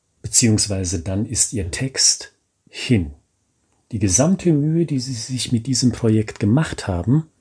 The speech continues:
ist sprichwörtlich für die Katz.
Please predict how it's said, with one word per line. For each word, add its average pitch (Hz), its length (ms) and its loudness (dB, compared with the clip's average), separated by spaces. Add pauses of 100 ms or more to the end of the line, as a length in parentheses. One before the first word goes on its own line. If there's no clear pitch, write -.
(420)
ist - 380 -2
sprichwörtlich - 1040 -2 (420)
für - 200 -8
die 127 100 -2
Katz. - 540 -2